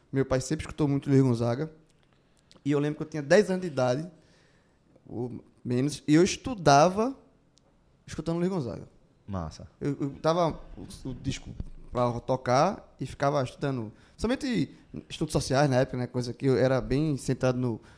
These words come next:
Speaker 1: na região do Nordeste e tal. Eu estudava escutando Luiz Gonzaga. E fora que muitas músicas de Luiz Gonzaga eram levadas pra sala de aula. Assim, pra você trabalhar justamente essa questão do,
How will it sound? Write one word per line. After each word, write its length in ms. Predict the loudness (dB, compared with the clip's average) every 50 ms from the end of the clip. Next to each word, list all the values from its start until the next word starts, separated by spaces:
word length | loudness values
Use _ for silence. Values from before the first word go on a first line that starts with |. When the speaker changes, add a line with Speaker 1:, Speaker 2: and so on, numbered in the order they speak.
| -20 -20 _ -8
Speaker 1:
na 100 | -4 0
região 320 | 0 2 2 2 0 0
do 40 | 0
Nordeste 500 | 0 -2 0 2 2 2 2 2 -2 -4
e 20 |
tal. 320 | -6 -4 -4 -4 -6 -10 -16 -20 -20 -20 -12 -4
Eu 100 | 0 0
estudava 680 | 0 2 0 0 2 4 6 6 6 4 2 -2 -4 -6
escutando 340 | -10 -12 -10 -6 -4 0 2
Luiz 100 | 4 4
Gonzaga. 320 | 4 4 4 4 4 4 2
E 340 | 0 2 2 2 0 -4 -12 -16
fora 280 | -8 0 4 4 4 4
que 140 | 2 -2 -2
muitas 340 | -2 -2 -2 0 2 4 4
músicas 240 | 4 2 0 -2
de 80 | -4 -2
Luiz 120 | -2 -2
Gonzaga 520 | -2 -4 -4 -4 -2 -2 -2 -2 -2 -4 -6 -8 -14 -20 -20 -20 -20 -20 -20 -20 -20 -20 -20 -20 -20 -20 _ _ _ _ 0
eram 380 | 2 4 4 4 4 0 -4 -6 -10 -18 -20 -8 -2
levadas 420 | 2 2 4 6 4 4 4 2
pra 120 | 0 0 0
sala 200 | 0 -2 -4 -4
de 80 | -2
aula. 320 | -2 -2 -2 -2 -4 -6 -8 -12 -18 -20 -20 -20 _ _ _ -20 -18 -16 -14 -12 -12 -12 -14 -16 -20 -20 -20 -12
Assim, 200 | -8 -6 -6 -4
pra 140 | -4 -4
você 220 | -4 -4 -4 -8 -8
trabalhar 800 | -8 -10 _ -4 -4 2 4 4 6 6 6 4 4 4 2 0
justamente 380 | -2 -4 -2 -2 -2 -2 -4
essa 140 | -6 -8 -6
questão 360 | -4 -4 -4 -2 -2 -2 0
do, 300 | 0 0 0 0 0 -2